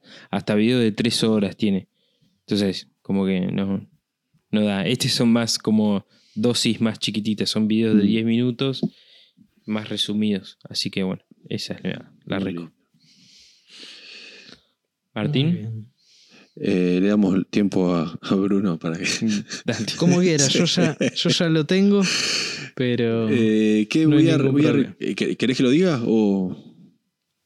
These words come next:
Speaker 2: Vamos?
Speaker 3: Dale, dale.
Speaker 2: Eh, bueno, que vuelvo un poco al, al,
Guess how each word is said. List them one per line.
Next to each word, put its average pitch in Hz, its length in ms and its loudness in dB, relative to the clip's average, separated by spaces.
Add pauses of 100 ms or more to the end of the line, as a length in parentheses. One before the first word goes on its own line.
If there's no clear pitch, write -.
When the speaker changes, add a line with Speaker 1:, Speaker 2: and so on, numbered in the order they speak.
(420)
Speaker 2:
Vamos? 92 300 0
Speaker 3:
Dale, 135 220 0
dale. 123 240 -2
Speaker 2:
Eh, 110 280 2
bueno, 127 300 2
que 170 260 0
vuelvo 156 520 -2
un 135 100 -4
poco 147 280 -4
al, 104 340 -6
al, 92 280 -10